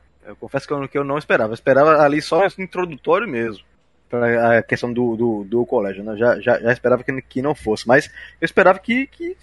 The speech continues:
ia ter uma, uma, uma abordagem mais explicativa da, do que tá acontecendo, né? Que só foi ter no final e aí só teve o quê?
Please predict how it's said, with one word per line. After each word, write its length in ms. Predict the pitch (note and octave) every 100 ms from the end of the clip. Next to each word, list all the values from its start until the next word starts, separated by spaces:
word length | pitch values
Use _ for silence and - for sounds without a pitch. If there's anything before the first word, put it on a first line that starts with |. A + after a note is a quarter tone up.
| E4
ia 100 | F4+
ter 160 | F4
uma, 200 | F4+ F#4
uma, 240 | - A3 A3+
uma 160 | G#3+ A3
abordagem 400 | G#3+ F3+ G3 G#3
mais 140 | G#3+
explicativa 760 | G#3 A#3+ D4+ D4 - F3+ F#3 C3+
da, 440 | G#2+ A#2+ A2 F#2+ -
do 260 | A2+ C3+ C3+
que 80 | -
tá 100 | C#3
acontecendo, 720 | D3+ D3+ C#3+ - G#2+ G2+ A#2
né? 60 | F3 _ _ _ _ _ _
Que 100 | -
só 160 | - A3+
foi 140 | G3+
ter 140 | F#3+ G3
no 80 | G3+
final 400 | A#3+ A3 B3 C#4
e 60 |
aí 140 | B3+ B3+
só 180 | - F4
teve 240 | C4 B3
o 60 | B3+
quê? 260 | E3 A2